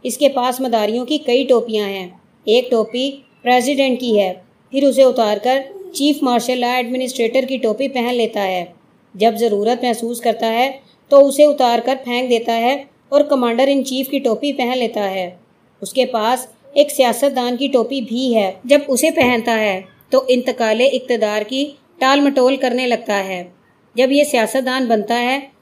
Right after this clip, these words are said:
تو پھر کیا کہتا ہے؟ پھر کہتا ہے، 'انتقال اقتدار ٹال مٹول.'" یکدم لیڈر نے دونوں ہاتھوں سے تالی بجائی اور لے میں کہنا شروع کیا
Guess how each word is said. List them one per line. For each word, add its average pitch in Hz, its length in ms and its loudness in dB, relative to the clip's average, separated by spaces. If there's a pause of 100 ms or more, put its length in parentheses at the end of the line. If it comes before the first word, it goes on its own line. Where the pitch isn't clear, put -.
تو 269 100 -2
پھر 294 240 2
کیا 302 180 6
کہتا 233 260 2
ہے؟ 202 320 -2 (280)
پھر 226 180 0
کہتا 226 300 2
ہے، 269 300 0 (240)
'انتقال 262 500 0
اقتدار 247 600 4 (420)
ٹال 277 240 4
مٹول.'" 208 420 0 (560)
یکدم 277 360 4
لیڈر 269 280 4
نے 294 140 2
دونوں 247 320 0
ہاتھوں 240 320 -2
سے 294 120 2
تالی 247 320 0
بجائی 202 400 0 (400)
اور 285 200 4
لے 240 340 2
میں 277 140 2
کہنا 247 340 0
شروع 254 300 0
کیا 202 400 0